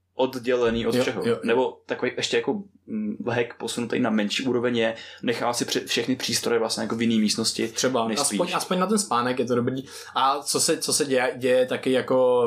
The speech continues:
Speaker 2: čem, co se říká, dřív to bylo jako totální pseudoscience a tak dále, tak je jako uzemnění prostě.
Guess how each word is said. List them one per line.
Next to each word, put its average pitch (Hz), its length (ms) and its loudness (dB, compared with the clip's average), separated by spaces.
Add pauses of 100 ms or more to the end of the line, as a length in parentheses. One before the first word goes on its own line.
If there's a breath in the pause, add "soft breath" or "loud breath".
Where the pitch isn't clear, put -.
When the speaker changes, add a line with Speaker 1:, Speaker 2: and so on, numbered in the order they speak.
Speaker 2:
čem, 117 300 0
co 120 200 0
se 117 200 2
říká, 113 540 0 (280 loud breath)
dřív 123 260 -2
to 131 80 0
bylo 123 180 2
jako 120 160 0
totální 120 600 0
pseudoscience 120 920 0
a - 40 2
tak 123 140 0
dále, 117 280 2
tak 117 180 -2
je 117 60 2
jako 113 200 0
uzemnění 113 560 4
prostě. 107 440 -2